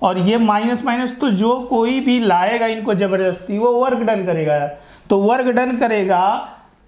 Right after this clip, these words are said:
तो अपनी एनर्जी डोनेट करेगा, तो पोटेंशियल एनर्जी क्या हो जाएगी? इस केस में पोटेंशियल एनर्जी बढ़ जाएगी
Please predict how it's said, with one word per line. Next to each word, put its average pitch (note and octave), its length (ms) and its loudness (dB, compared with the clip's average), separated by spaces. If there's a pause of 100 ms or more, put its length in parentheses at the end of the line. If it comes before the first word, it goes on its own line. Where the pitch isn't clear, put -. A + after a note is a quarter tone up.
(120)
तो B3+ 460 -2
अपनी B3 480 2
एनर्जी A3+ 440 0
डोनेट A3+ 480 0
करेगा, E3+ 400 0
तो - 180 -4
पोटेंशियल G#3+ 580 0
एनर्जी A#3+ 360 0
क्या B3+ 160 2
हो G#3+ 140 0
जाएगी? F#3 280 0
इस A#3+ 280 -4
केस A#3+ 280 -2
में B3 140 -4
पोटेंशियल G3+ 480 0
एनर्जी F3+ 340 0
बढ़ C4 220 0
जाएगी A#3+ 400 0